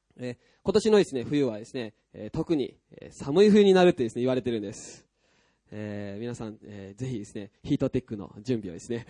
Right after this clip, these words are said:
えー、<laughs> 寒さの、えー、対策をですね、お早めに、えー、した方、毎年冬になるとヒートテック売り切れてしまうらしいので、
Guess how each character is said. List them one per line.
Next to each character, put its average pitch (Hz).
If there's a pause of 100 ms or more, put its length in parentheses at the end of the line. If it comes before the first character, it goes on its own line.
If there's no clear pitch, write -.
(220)
え 156
ー、 185
<laughs> -
寒 202
さ 190
の、 147
え 156
ー、 -
対 160
策 165
を -
で 147
す 139
ね、 131
お 131
早 165
め 170
に、 160 (200)
え 120
ー、 117
し -
た 131
方、 127
毎 170
年 170
冬 165
に 156
な 139
る 131
と 117
ヒ 131
ー -
ト 131
テ 123
ッ -
ク 113
売 123
り 120
切 131
れ 107
て 110
し 110
ま 95
う 92
ら 107
し -
い -
の 95
で、 104